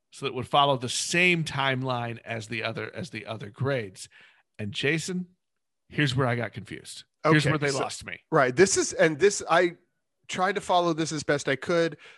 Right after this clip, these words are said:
Speaker 2: I will
Speaker 1: I'm
Speaker 2: say this.
Speaker 1: convinced that there were board members that,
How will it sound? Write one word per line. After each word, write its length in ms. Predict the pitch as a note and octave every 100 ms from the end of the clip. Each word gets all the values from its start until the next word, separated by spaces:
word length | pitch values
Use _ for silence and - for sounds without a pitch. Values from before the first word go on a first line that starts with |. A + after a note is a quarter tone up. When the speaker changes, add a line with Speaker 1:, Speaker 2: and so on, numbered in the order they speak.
| -
Speaker 2:
I 80 | D#3
will 80 | G3+
Speaker 1:
I'm 100 | C#4+
Speaker 2:
say 100 | F3
this. 180 | D3 G#3
Speaker 1:
convinced 380 | E3 G#3+ G#3 G3+
that 140 | -
there 120 | E3
were 120 | D3+
board 360 | C#3+ - F#3+ D3+
members 320 | C3 B2 -
that, 160 | C3+